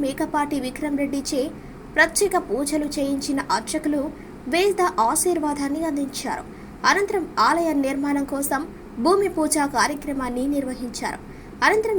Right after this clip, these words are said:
ఎమ్మెల్యే మేకపాటి విక్రమ్ రెడ్డి మాట్లాడుతూ, ఆత్మకూరు నియోజకవర్గంలో ఇప్పటి వరకు తిరుమల తిరుపతి దేవస్థానం శ్రీవాణి ట్రస్ట్ ద్వారా దేవాలయాల నిర్మాణాలకు నిధులు మంజూరు చేయటం జరిగిందని అన్నారు. ఈ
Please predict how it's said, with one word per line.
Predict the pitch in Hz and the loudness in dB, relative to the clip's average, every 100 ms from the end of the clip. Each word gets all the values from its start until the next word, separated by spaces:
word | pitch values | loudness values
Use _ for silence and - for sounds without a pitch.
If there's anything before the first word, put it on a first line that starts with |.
| 285 | 2
ఎమ్మెల్యే | 262 311 285 | 2 2 2
మేకపాటి | 247 285 320 302 285 269 | 0 0 -2 -2 0 -2
విక్రమ్ | 262 294 277 | -2 -2 -2
రెడ్డి | 269 269 254 | -2 -2 0
మాట్లాడుతూ, | 262 - 269 262 269 269 - - - - 302 | 0 -2 -6 -4 -2 -4 -6 -14 -14 4 6
ఆత్మకూరు | 381 453 392 349 269 | 6 2 0 0 0
నియోజకవర్గంలో | 247 277 - 269 262 269 254 254 254 - - - - 285 | 0 -2 -4 -4 -4 -2 -2 0 0 -2 -8 -8 -2 0
ఇప్పటి | - 311 269 | 0 -2 -2
వరకు | 254 277 - 277 330 - - - | -2 -2 0 -2 -4 -12 0 6
తిరుమల | 370 415 359 - | 8 6 4 2
తిరుపతి | 269 - 269 269 202 | -2 -2 -4 -4 0
దేవస్థానం | 196 277 311 - 294 285 320 - - - | 0 2 0 0 0 0 -2 -8 -12 -4
శ్రీవాణి | - 403 415 381 320 - | 4 6 6 2 0 -2
ట్రస్ట్ | 247 - 285 - | -6 -4 -4 -2
ద్వారా | 277 269 254 - - - - 262 | 0 2 0 -4 -12 -12 -2 0
దేవాలయాల | 370 403 349 302 277 277 269 190 | 2 2 2 2 2 2 2 0
నిర్మాణాలకు | 240 269 294 285 285 311 285 320 - - 254 | -2 -2 0 0 0 0 -2 -4 -10 -6 0
నిధులు | 311 392 349 254 | 4 4 2 0
మంజూరు | 254 285 330 302 302 | 0 0 -2 0 -2
చేయటం | 262 269 254 254 | -2 -4 -4 -4
జరిగిందని | 240 262 247 240 233 | -2 -4 -4 -6 -4
అన్నారు. | 226 226 - - - - - | -2 0 -2 -6 -12 -12 0
ఈ | 339 | 0